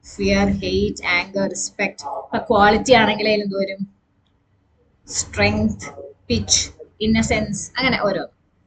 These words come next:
ഓക്കെ, so ഇനിയാണ് നമ്മൾ റൂൾസിലേക്ക് കിടക്കുന്നത്. നൗൺസ് എങ്ങനെയൊക്കെ യൂസ് ചെയ്യാം, ഏർ, നൗൺസിന്റെ കൂടെ ആരൊക്കെ വരും, ആരൊക്കെ വരില്ല, ഇതൊക്കെ. So usually ആർട്ടിക്കിൾസ് മെറ്റീരിയൽ നൗൺസിന്റെ ഫ്രണ്ടിൽ ഉപയോഗിക്കില്ല.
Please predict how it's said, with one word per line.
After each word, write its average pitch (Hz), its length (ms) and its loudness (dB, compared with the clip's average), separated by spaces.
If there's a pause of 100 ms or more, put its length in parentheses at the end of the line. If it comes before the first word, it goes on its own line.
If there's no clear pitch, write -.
(840)
ഓക്കെ, 107 360 -2 (800)
so 262 140 6 (1000)
ഇനിയാണ് 320 300 10
നമ്മൾ 311 160 8
റൂൾസിലേക്ക് 277 520 4
കിടക്കുന്നത്. 240 600 4
നൗൺസ് 226 340 2
എങ്ങനെയൊക്കെ 208 420 4
യൂസ് 240 260 0
ചെയ്യാം, 277 500 6 (220)
ഏർ, 196 140 -8 (180)
നൗൺസിന്റെ 233 380 0
കൂടെ 220 160 2
ആരൊക്കെ 190 360 2
വരും, 240 400 4
ആരൊക്കെ 175 340 -2
വരില്ല, 233 420 4
ഇതൊക്കെ. - 440 0 (600)
So 208 60 8 (500)
usually 330 500 6 (340)
ആർട്ടിക്കിൾസ് 262 760 6 (420)
മെറ്റീരിയൽ 233 520 4
നൗൺസിന്റെ 190 460 -4
ഫ്രണ്ടിൽ 180 460 -2
ഉപയോഗിക്കില്ല. - 640 6